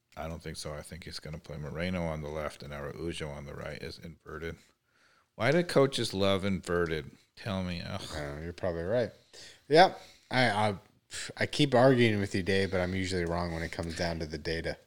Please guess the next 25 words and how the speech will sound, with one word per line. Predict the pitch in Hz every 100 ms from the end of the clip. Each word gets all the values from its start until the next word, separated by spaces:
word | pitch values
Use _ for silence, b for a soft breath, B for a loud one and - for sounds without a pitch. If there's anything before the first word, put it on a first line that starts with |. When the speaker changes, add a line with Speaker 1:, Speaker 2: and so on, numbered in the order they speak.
| -
Speaker 1:
And | 127
then | 147 160
the | 147
key | 127 - 254 277
is | 156 131 -
that, | - 123 117 113 92 - -
um, | 120 117 113 107 104 101 98 107 B B B B _ b b b b b _ _ _ _
you | 127
know, | 123 113 104
who | - 151 165 160 151 143 143 139 -
is | 120 117 101
the | 113 107
answer | 104 101 101 - 104 95 92 92 87 b b b -
in | 110 110
the | 107
center | - 104 101 95
of |
the | 90
park? | 92 76
So | - 107 104
whether | 107 147 160 147
it's | -
Moreno | 120 107 107 107 107 101
or | 80 107 110 107 104
Almada | 101 104 98 98 95 92 87 87